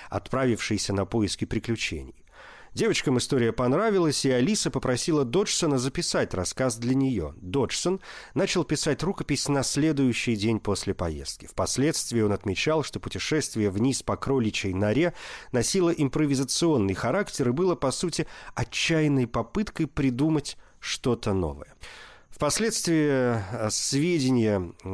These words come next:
которыми поделилась сама Алиса Лидл, подвергались сомнению, а она написала:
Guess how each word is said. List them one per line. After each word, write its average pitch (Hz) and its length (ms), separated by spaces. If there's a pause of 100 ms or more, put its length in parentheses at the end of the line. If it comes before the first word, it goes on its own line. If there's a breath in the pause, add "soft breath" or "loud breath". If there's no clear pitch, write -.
которыми 101 1000
поделилась 110 460
сама 113 360
Алиса 104 540
Лидл, 104 500
подвергались 98 600
сомнению, 139 760
а 117 140
она 135 120
написала: 120 640